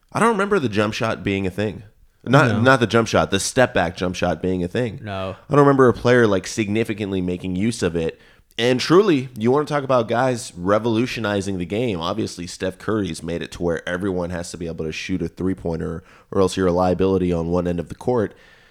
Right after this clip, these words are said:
Speaker 1: James Harden, you know, branding, you know, making it his signature move,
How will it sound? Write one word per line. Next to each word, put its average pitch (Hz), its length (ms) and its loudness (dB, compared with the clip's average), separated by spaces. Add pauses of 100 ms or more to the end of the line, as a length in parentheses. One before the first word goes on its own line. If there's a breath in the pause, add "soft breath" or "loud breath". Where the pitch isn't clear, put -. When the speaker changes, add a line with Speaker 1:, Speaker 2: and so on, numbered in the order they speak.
(280 soft breath)
Speaker 1:
James 117 300 -2
Harden, 127 380 2 (640)
you 101 120 0
know, 101 240 0 (580)
branding, 110 1040 0 (480)
you 101 100 -4
know, 107 140 0
making 123 300 0
it 113 100 4
his 104 180 0
signature 117 580 2
move, 104 440 4